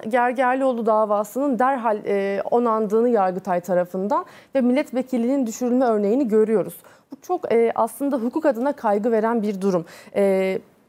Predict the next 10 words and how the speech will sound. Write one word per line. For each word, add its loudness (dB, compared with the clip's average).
isteniyor 0
ki 0
muhalefet 0
ve -2
özellikle 0
H 0
D 4
P -2
gelecek 0
seçimlerde 0